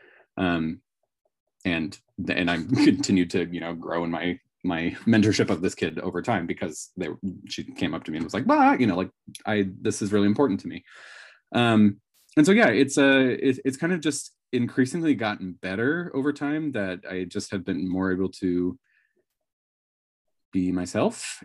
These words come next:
and, um, live kind of a full life and be kind of a full human being. And it's important for me to be able to,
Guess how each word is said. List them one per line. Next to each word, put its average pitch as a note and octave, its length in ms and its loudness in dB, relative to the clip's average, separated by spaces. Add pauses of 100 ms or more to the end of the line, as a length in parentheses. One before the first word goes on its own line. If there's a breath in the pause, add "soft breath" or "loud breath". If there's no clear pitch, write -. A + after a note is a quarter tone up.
and, F2 600 -4 (140)
um, E2 460 -6 (1080)
live G2 320 4
kind G#2+ 200 2
of F#2+ 60 2
a F#2 80 0
full G2+ 580 0
life G2 320 -2
and G2 120 -2
be F#2+ 140 -4
kind G2+ 160 -6
of F2 80 -6
a F2+ 60 -10
full F#2+ 280 -4
human F2 360 -4
being. F2+ 340 0
And A#2+ 100 2
it's G#2 140 -2
important G2+ 440 0
for G2+ 100 -4
me F2+ 220 0
to F#2 180 -8
be F#2 160 -2
able F2+ 240 -4 (120)
to, F2 380 -4